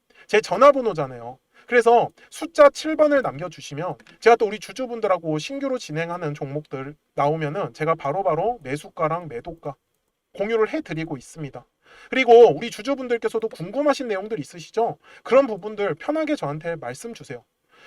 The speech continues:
그래서 결국 말씀드리고 싶은 거는, 파동을 그리면서 가는데 이 파동은 어디서 공략을 해야 돼요? 매물대. 그러니까 자, 다시 제가 설명을 드릴게요. 자, 올라가요. 올라가다가 자, 어느 순간에 이제 떨어지기 시작을 합니다. 그러면 뭐가 만들어져요?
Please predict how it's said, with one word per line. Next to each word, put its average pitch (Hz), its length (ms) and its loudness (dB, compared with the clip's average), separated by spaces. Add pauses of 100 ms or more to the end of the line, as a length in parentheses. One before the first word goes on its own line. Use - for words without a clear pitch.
(120)
그래서 247 320 6
결국 220 640 -2 (280)
말씀드리고 226 600 -2
싶은 - 280 -12
거는, 156 280 -4 (280)
파동을 320 560 2
그리면서 190 500 -6
가는데 135 600 -8 (300)
이 240 240 -4
파동은 262 640 0 (300)
어디서 294 460 4
공략을 175 460 -4
해야 190 140 0
돼요? 135 160 -10 (220)
매물대. 247 640 4
그러니까 220 360 6 (160)
자, 170 200 4
다시 165 400 -4
제가 147 160 -4
설명을 208 280 -6
드릴게요. 143 440 -10
자, 135 260 -6
올라가요. 233 560 4
올라가다가 202 720 2 (380)
자, 170 200 2
어느 226 240 4
순간에 233 280 0
이제 160 120 -4
떨어지기 254 440 4
시작을 196 240 -6
합니다. 165 320 -10
그러면 220 320 4
뭐가 247 240 4
만들어져요? 151 560 -2